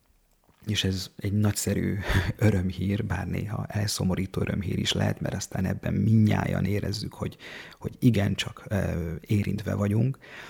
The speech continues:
Tehát ugye az örömhír az, hogy, hogy nem a, az, az imában elért tapasztalataink a, a, a mérőeszköz, nem a lemondásainknak a mennyisége a mérőeszköz, hanem a mérőeszköz az, hogy hogyan viszonyulok a másik emberhez.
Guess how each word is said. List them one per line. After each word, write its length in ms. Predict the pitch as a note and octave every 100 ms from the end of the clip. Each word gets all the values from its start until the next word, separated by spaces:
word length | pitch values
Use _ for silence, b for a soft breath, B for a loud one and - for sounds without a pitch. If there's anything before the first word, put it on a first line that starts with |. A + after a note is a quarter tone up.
| B B
Tehát 180 | G2+
ugye 100 | A#2
az 100 | A2+
örömhír 460 | C#3 D3 C3+ B2 B2
az, 160 | B2 -
hogy, 280 | B2 A#2 B B B -
hogy 300 | - G#2+ - -
nem 360 | B2 C3 A#2+ -
a, 560 | - F2+ F2 G#2+ - _
az, 400 | - F#2+ G2+ -
az 260 | - G#2 -
imában 760 | D3 A#2+ A2 G#2 G2 F#2+ G2 F#2+ B B _
elért 560 | B2+ B2 G#2+ G2+ - -
tapasztalataink 1080 | - A#2+ A2+ G#2 - G#2+ G#2 G2+ G2 G2+ G#2
a, 120 | -
a, 220 | - G#2+ -
a 60 |
mérőeszköz, 840 | G#2+ G#2 G#2 G2+ G#2 G2 - G#2 G2
nem 340 | B2+ A#2+ G#2 B B
a 120 | - A2+
lemondásainknak 1200 | A#2 B2+ A#2 A2 G#2 G#2 - G#2+ G#2 - F#2+ -
a 60 |
mennyisége 840 | G#2+ B2 B2 A#2 - G#2+ G#2+ G2 -
a 40 |
mérőeszköz, 1040 | G2+ G2 G2 G2+ G2 G2+ - G#2 G#2 G#2 B B B B B B -
hanem 200 | G2 G2+
a 20 |
mérőeszköz 580 | A2+ A2 G#2+ G#2 - G2
az, 100 | -
hogy 120 | F2
hogyan 360 | A2 G2+ F#2+
viszonyulok 540 | G2 - F2+ F2+ F#2 -
a 60 |
másik 440 | E2+ D#2+ - - -
emberhez. 720 | - E2 F#2 G2 - - -